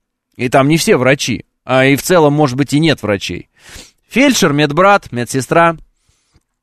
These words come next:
Кто там еще? Водитель. Тоже ведь сотрудник. Уборщица тоже сотрудница. Так что надо в этой истории разобраться. «Никак себе. Газ для, э, Рос-, э, Республики Беларусь дороже, чем для внутренних потребителей. Причем заметно», пишет Пескалара. Ну, Пескалара, я же сказал, почти как себе.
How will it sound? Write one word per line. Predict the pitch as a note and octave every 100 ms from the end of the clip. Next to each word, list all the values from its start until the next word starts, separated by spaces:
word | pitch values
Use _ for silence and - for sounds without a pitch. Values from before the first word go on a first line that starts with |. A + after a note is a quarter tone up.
| _ _ _ _ _ _
Кто | - B2
там | F#2+
еще? | F2+ - E2+ D#2 - -
Водитель. | C#3+ F3 D#3 F#3+ E3 B2+ - _ _ _ _ _ _ _ _ -
Тоже | E3+ F#3+ G#3
ведь | E3+
сотрудник. | D#3+ C#3+ C#3 G#2+ F#2
Уборщица | D#3+ D#3 E3+ - - G#2+
тоже | - B2 G#2+
сотрудница. | G#2+ G2 F#2+ E2 -
Так | E3+ F3+
что | G3
надо | G#3+ G#3+ G#3
в |
этой | G3+
истории | F#3+ - F3+
разобраться. | D3+ D3+ D3+ C3+ A#2+ - - - - - - - - -
«Никак | F3+ D4+ C#4+
себе. | - F3+ C#3
Газ | A#2+ A3+ G3
для, | D#3 F#3 F3
э, | C#3+ D3 D3 C3+ D3
Рос-, | F3 -
э, | F3 E3 E3
Республики | F3 G3+ D#3+ D3 D#3
Беларусь | D#3 D#3+ B3 D#3
дороже, | F#3 G3+ D3
чем | C3 D#3
для | C3+ C#3+
внутренних | D#3 C#3+ B2 B2
потребителей. | C3+ C#3+ C#3+ C3 - E2 C2+
Причем | - G#2 G3+ A3
заметно», | C4 A#3 D#3+ A#2+ G#2
пишет | G#2+ -
Пескалара. | G#2+ - A#2+ A2 -
Ну, | - D#3 F3
Пескалара, | - F3 F#3+ F#3+ - A2
я | G#2
же | C3
сказал, | - B2+
почти | - C3 - -
как | C3+ F2
себе. | - F2+ G2